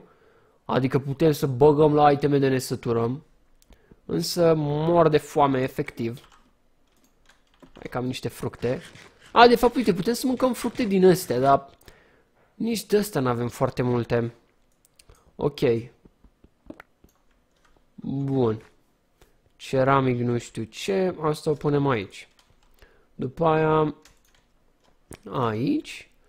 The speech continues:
Și ăsta turnăm în formă. Și ne mai rămân cinci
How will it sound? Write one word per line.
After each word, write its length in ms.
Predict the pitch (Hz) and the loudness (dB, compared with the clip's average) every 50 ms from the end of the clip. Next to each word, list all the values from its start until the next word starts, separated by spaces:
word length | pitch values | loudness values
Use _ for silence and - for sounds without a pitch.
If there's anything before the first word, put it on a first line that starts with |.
| _ _ _ _ _ _ | _ _ _ _ _ _
Și 580 | - - - - - - 190 202 208 - - - | -20 -18 -14 -14 -10 -8 -6 -6 -6 -6 -8 -6
ăsta 520 | - 147 147 156 156 - - - 247 254 247 | -2 -2 -2 -2 -2 -4 -6 -4 -2 -2 -2
turnăm 600 | - - 226 214 208 214 220 226 220 220 220 - - | -4 -2 -2 -2 -2 0 -2 -2 -2 -2 -6 -12 -8
în 300 | - 196 202 202 196 - _ _ _ _ _ _ - | -6 -6 -4 -4 -6 -12 _ _ _ _ _ _ -20
formă. 540 | - - - - 160 117 110 107 107 101 - _ _ _ _ _ _ _ _ _ _ _ _ _ _ _ _ _ _ | -20 -12 -2 2 2 2 2 0 -6 -10 -14 _ _ _ _ _ _ _ _ _ _ _ _ _ _ _ _ _ _
Și 140 | - - 156 | -12 -6 -2
ne 60 | 160 | 0
mai 160 | 165 165 165 | 2 4 4
rămân 240 | 165 165 185 196 190 | 4 4 2 0 0
cinci 560 | 180 - - 196 190 - - - - - _ | -2 -4 -4 -4 -4 -4 -6 -8 -10 -12 _